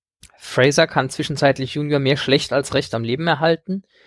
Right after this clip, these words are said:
Dafür hat Harlow eine Idee für ein Medikament, mit dem er Tiaik heilen könnte, braucht dafür jedoch eine Probe des Insektengifts, Gifts. S G eins kann diese unter erheblichem Risiko beschaffen und findet dabei einige der ehemaligen Bewohner der Stadt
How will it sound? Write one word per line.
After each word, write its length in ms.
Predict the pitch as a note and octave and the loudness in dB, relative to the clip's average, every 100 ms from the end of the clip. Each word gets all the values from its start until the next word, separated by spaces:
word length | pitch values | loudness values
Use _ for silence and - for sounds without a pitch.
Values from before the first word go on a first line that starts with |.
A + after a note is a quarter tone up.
| _ _ _ _ | _ _ _ _
Dafür 260 | - B2 D#3 | 0 2 4
hat 240 | C#3+ - | 2 2
Harlow 320 | - A#2+ D3 - | 2 4 2 0
eine 220 | B2+ C#3 | -2 -4
Idee 300 | B2 G#2+ A#2 | -6 -4 -4
für 140 | - | -2
ein 80 | C3 | -2
Medikament, 480 | A#2+ B2 A#2+ A2+ B2+ | -2 -4 -2 -2 -4
mit 140 | C3+ | -4
dem 100 | A#2 | -2
er 100 | B2+ | -2
Tiaik 360 | - C3 C3+ - | 2 2 4 2
heilen 240 | B2+ A2+ | 0 0
könnte, 440 | - A2 A2+ G#2+ - | -4 -8 -8 -10 -12
braucht 340 | - A2 - C3+ | 0 0 2 -2
dafür 220 | - C#3+ | 0 2
jedoch 340 | C3+ D3+ - | 4 2 2
eine 180 | A2+ A2+ | -2 -4
Probe 340 | - B2+ A#2+ | -2 0 0
des 140 | A#2+ - | 0 0
Insektengifts, 800 | B2 G#2+ - A#2 G#2 - - - _ _ _ _ | 0 0 -4 -10 -8 -4 -6 -6 _ _ _ _
Gifts. 540 | - - - - - - _ _ _ _ _ _ _ _ _ _ _ _ _ _ _ | 0 0 -2 -6 -8 -10 _ _ _ _ _ _ _ _ _ _ _ _ _ _ _
S 220 | - - | -2 0
G 140 | - - | -2 2
eins 420 | B2+ E3 G#3 - | 4 4 0 -2
kann 320 | D3+ D3+ C#3+ - | -2 -2 -8 -6
diese 320 | F3 F3+ F3+ | 0 2 2
unter 240 | D#3 D#3 | 4 2
erheblichem 520 | B2 B2+ D#3 E3+ - | 4 4 2 -2 -10
Risiko 440 | C3+ E3 G3 - G3 | -6 -4 -4 -2 -2
beschaffen 540 | F#3+ - G3+ A#3+ C4+ - _ _ _ _ _ _ | 0 0 -2 -4 -12 -14 _ _ _ _ _ _
und 160 | - C#3 | -6 -4
findet 280 | - E3 E3 | -6 -2 2
dabei 220 | D#3 C#3 | 2 2
einige 260 | B2+ D3+ C#3 | 0 0 0
der 140 | C3+ | 2
ehemaligen 480 | C3 D3+ C#3 C#3+ C3 | 2 2 2 0 -4
Bewohner 340 | A#2+ B2 C#3+ | -2 0 2
der 120 | A#2+ | 0
Stadt 300 | - - C#3+ | -2 0 -2